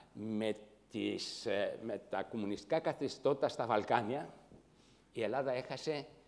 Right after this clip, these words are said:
το βαλκανικό της χώρο, Ρουμανίες, πράγματα κλπ. Και με τον αραβικό εθνικισμό, δεκαετία του πενήντα, η Ελλάδα έχασε τη Βόρειο και Κεντρική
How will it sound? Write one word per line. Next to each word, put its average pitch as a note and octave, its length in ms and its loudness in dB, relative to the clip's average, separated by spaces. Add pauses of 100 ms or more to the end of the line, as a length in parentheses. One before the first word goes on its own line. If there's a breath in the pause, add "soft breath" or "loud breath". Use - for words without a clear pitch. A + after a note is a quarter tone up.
(160)
το A#2+ 120 -2
βαλκανικό A2+ 560 0
της - 200 -10
χώρο, - 400 -10 (120)
Ρουμανίες, G#2 880 -6
πράγματα F2 380 -6 (100)
κλπ. E2 280 -10 (1500 loud breath)
Και B2 160 4
με A#2 160 0
τον G#2+ 220 -2
αραβικό G2+ 420 -2
εθνικισμό, B2 800 -4 (1200 soft breath)
δεκαετία F#2+ 460 -2
του - 100 -10
πενήντα, A2+ 640 -6 (600 soft breath)
η G#2 60 -10
Ελλάδα B2 300 -4
έχασε C3+ 560 -8 (800 soft breath)
τη A#2 120 -6
Βόρειο C3 520 -2 (300)
και A2+ 120 -10
Κεντρική G#2 680 -6